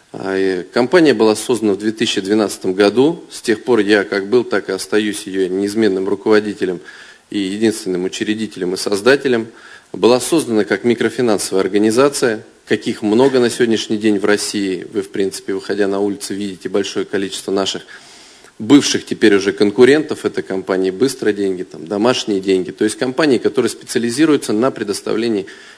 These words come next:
краткосрочных займов физическим лицам. Но с развитием, в общем-то, бизнеса, э, выросло и понимание и наше, что, э, узкоспециализированно заниматься только кредитованием населения, которое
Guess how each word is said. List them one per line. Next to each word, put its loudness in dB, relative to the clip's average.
краткосрочных 2
займов 2
физическим -2
лицам. -2
Но 6
с -4
развитием, 2
в 0
общем-то, -2
бизнеса, 2
э, -6
выросло 4
и 6
понимание 4
и 2
наше, 2
что, 0
э, -6
узкоспециализированно 0
заниматься 2
только 0
кредитованием 0
населения, 0
которое 0